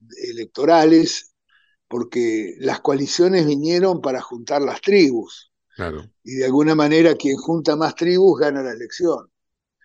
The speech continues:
Speaker 1: Y ese es el, el diseño que ha tenido el kirchnerismo con gran inteligencia,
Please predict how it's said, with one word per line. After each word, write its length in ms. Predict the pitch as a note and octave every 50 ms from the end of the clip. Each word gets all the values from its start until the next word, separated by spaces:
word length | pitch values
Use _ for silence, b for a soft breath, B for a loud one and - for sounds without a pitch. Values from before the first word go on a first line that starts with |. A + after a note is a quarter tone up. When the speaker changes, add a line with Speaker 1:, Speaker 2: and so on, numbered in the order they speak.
| b b b b b _ -
Speaker 1:
Y 220 | B2+ C3+ D3 F3
ese 240 | G3 F#3+ F#3+ A3 G#3+
es 160 | - - -
el, 420 | D#3+ D3 C3+ C3 B2+ A#2 A#2 A2 A2+ A2 -
el 160 | C#3+ C#3 C#3
diseño 720 | C3+ C3+ B2+ - - - G3+ A3+ G#3+ G3 F3 D3+ C#3 C3+
que 120 | C3+ - C3+
ha 40 | C3+
tenido 460 | C3+ C3+ C3 C3+ C#3+ C#3+ C#3 C3 C3+
el 80 | B2+
kirchnerismo 680 | - - - - B2 C3 F3 G#3 G3+ E3+ D3 D3+ C#3+ B2
con 200 | - A#2+ B2 A#2+
gran 240 | C3+ D3 D3 D3
inteligencia, 960 | C#3+ C3+ - C3 B2 B2 B2+ - - F#3 E3+ D3 D3 B2+ - - F3 F3+ F#3+